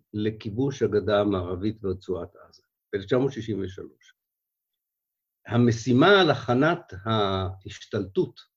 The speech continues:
על הגדה המערבית ורצועת עזה מוטלת על אדם בשם מיכה שחם.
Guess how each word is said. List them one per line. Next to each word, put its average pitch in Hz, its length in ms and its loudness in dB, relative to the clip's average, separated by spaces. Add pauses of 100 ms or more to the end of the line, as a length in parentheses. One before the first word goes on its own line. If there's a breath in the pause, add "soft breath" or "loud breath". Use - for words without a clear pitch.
(580)
על 117 160 0
הגדה 117 300 4
המערבית 110 600 2
ורצועת 104 440 -2
עזה 143 380 2
מוטלת 151 580 2 (120)
על 110 160 -2
אדם 127 460 0
בשם 120 400 2 (580)
מיכה 117 420 2
שחם. 90 460 -8